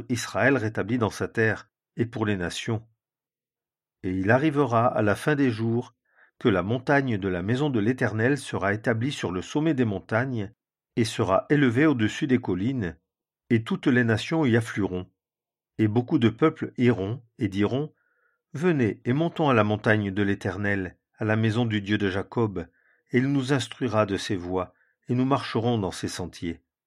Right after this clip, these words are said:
Car de Sion sortira la loi, et de Jérusalem la parole de l'Éternel. Ésaïe deux, versets deux et trois. Et encore : « Et il arrivera que tous ceux qui resteront de toutes les nations qui seront venus contre Jérusalem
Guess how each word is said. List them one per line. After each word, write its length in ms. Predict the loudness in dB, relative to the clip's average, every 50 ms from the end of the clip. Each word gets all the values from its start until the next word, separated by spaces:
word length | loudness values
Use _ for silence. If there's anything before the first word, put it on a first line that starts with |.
| _ _ _ _ _ _ _ _ _ _ _ _ _ _ _ _ _ _
Car 240 | -2 -2 -2 -2 -4
de 120 | -4 -6
Sion 580 | -4 -6 -8 -8 -6 -4 -2 -2 -2 -2 -4 -8
sortira 560 | -10 -6 -4 -4 -4 -2 -4 0 0 2 2
la 120 | 2 0
loi, 380 | 0 -2 -2 -2 -2 -2 -4 -6 _ _ _ _ _ _ _ _ _
et 80 | -6 -4
de 120 | -2 -2
Jérusalem 800 | -2 0 0 0 0 0 0 0 0 2 2 2 0 0 -2 -6 -8 _ _ _ _ _
la 160 | -10 -10 -10
parole 420 | -8 _ -2 0 2 2 2 2 0
de 100 | 0 0
l'Éternel. 840 | 2 2 0 2 0 -2 -2 -2 -4 -6 -6 -6 -8 -8 -10 -14 _ _ _ _ _ _ _ _ _ _ _ _
Ésaïe 460 | -4 -2 -2 0 -2 -2 -2 -4 -4
deux, 180 | -2 0 0 2
versets 320 | 0 -2 -6 -6 -8 -6
deux 160 | -2 0 0
et 120 | 0 0 -4
trois. 380 | -8 -12 -12 -12 -12 -12 -14 _ _ _ _ _ _ _ _ _ _ _ _ _ _ _ _ _ _ _ _ _ -4
Et 120 | -4 -4
encore : « 540 | -4 -4 -6 0 2 2 2 2 0 -6 -14 _ _ _ _ _ _ _ _ _ _ _
Et 120 | 2 2 4
il 100 | 4 4
arrivera 480 | 2 2 2 2 2 2 2 2 0
que 140 | 0 -2 -6
tous 180 | -6 -4 -6 -6
ceux 180 | -2 -2 -4
qui 160 | -2 0 -2 0
resteront 540 | 0 0 -2 -4 -2 -2 0 0 0 0
de 120 | 0 -2 -4
toutes 280 | -4 -6 -8 -2 0
les 180 | 2 2 4 2
nations 360 | 2 0 -2 -2 -4 -4 -6
qui 140 | -4 -6 -8
seront 280 | -4 -4 -2 -2 -2 -2
venus 280 | -2 -2 -2 -2 -2
contre 280 | -4 -6 -6 -4 -4 -4
Jérusalem 720 | -2 -2 -2 -2 -2 -2 -2 -2 -2 -2 -4 -4 -6 -8